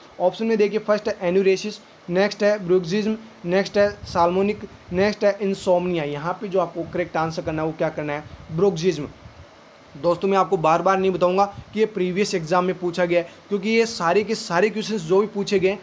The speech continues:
वो सारे एम्स, ईएसआईसी, आरआरबी जो exams हुई है previous year में, उन्हीं में से ये questions बनाए गए हैं।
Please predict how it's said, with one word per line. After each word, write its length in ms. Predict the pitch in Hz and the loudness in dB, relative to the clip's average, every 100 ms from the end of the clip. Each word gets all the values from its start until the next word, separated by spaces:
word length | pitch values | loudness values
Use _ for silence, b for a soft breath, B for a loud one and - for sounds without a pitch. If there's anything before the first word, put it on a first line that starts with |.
| B - | B -4
वो 100 | 202 | -4
सारे 440 | 202 175 180 202 202 | 0 2 4 2 0
एम्स, 340 | 185 202 - - | -2 -2 -4 -2
ईएसआईसी, 540 | 185 190 196 202 196 | 0 2 2 0 0
आरआरबी 680 | 208 180 170 175 180 190 208 B B 156 | -2 2 4 4 4 0 -6 B B -2
जो 160 | 185 | 0
exams 520 | 208 170 143 185 202 180 | 0 -2 0 0 0 -4
हुई 200 | 185 185 | 0 0
है 80 | |
previous 560 | 190 - 165 165 185 185 | 0 -2 -2 2 0 0
year 200 | 180 180 | 0 2
में, 160 | 190 214 B B 220 | 0 -6 B B 0
उन्हीं 300 | 208 240 240 | 2 2 2
में 180 | 208 190 | 2 0
से 180 | - | 0
ये 120 | 196 196 | 0 0
questions 420 | 190 170 190 170 | -4 -4 -6 -4
बनाए 380 | 160 156 156 170 | -4 -2 0 0
गए 160 | 160 160 | 0 -2
हैं। 200 | 147 | -4